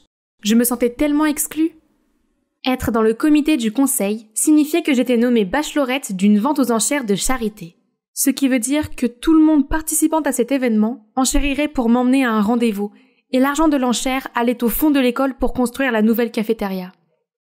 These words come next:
C'est comme ça que je me suis retrouvée ici, sur la scène de la vente aux enchères.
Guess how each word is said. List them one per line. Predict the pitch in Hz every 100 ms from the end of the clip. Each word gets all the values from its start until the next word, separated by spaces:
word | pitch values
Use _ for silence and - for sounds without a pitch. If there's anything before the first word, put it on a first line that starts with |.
| -
C'est | - 240
comme | 240
ça | 214 269
que | 262
je | 226
me |
suis | 220 240
retrouvée | 226 226 240 240
ici, | 220 - 220 -
sur | - 220
la | 208
scène | 208 240
de | 226
la | 202
vente | 196 220
aux | 214
enchères. | 202 180 202 190 -